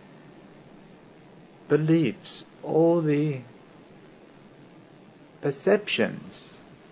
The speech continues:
through which we, uh,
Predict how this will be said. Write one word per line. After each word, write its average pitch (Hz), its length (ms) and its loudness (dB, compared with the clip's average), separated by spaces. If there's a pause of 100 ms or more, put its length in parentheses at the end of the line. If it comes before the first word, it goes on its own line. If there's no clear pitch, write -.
(2500)
through 143 200 2
which 139 340 -4
we, 131 380 0 (2000)
uh, 110 140 -14